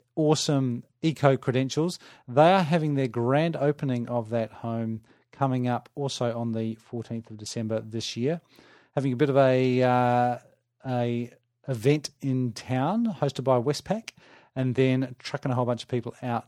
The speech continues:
to visit the home. So very exciting, uh, achievement, and well done to Murray and Leanne for getting there. And this is not the end for them. They're, this is kind of the beginning of their journey, 'cause they are keeping that house open for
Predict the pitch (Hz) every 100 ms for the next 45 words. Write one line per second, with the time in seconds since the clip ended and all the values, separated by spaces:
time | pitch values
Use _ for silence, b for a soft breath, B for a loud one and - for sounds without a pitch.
0 | _ - - 117 117 113 104 113 120 -
1 | 113 113 113 101 - 120 123 117 151 175
2 | 165 - 143 143 135 127 120 b b b
3 | b b b _ 131 123 127 - - 151
4 | 143 131 110 - - 135 127 123 117 127
5 | 135 127 127 120 113 - 117 117 120 117
6 | 117 113 110 113 113 - 107 113 113 113
7 | 143 - 208 175 - B B 175 165 147
8 | 151 185 185 151 127 139 180 151 143 143
9 | 143 131 143 - 135 - 165 165 131 120
10 | 123 147 165 139 131 113 123 120 120 120
11 | 131 135 135 131 b b - 151 147 131
12 | 139 135 120 - 131 135 127 110 - 123
13 | 120 117